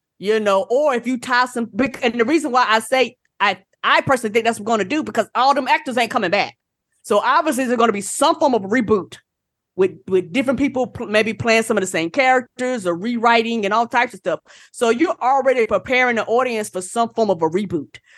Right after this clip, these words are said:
So if they do this right, I think it could be a great jumping off point to whatever vision James Gunn has, where he literally can start with a clean slate of characters and just do whatever it is that he wants to do.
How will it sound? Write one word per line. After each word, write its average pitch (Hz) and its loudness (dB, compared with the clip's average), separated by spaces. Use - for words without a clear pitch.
So 180 0
if 330 0
they 254 4
do 214 -4
this 185 -2
right, 170 -2
I 185 0
think 196 -6
it 196 -10
could 175 -4
be 190 -8
a - -2
great 175 -2
jumping 196 -2
off 269 0
point 185 -2
to 226 0
whatever 214 2
vision 190 0
James 175 -4
Gunn 165 -2
has, 220 2
where 165 -2
he 220 -2
literally 269 -2
can 247 -4
start 220 2
with 185 -2
a 170 0
clean 240 -4
slate 196 0
of 151 -6
characters 240 0
and 180 0
just 170 -6
do 226 2
whatever 202 2
it 202 4
is 180 4
that 175 -4
he 175 -6
wants 160 -6
to 160 -16
do. 226 -2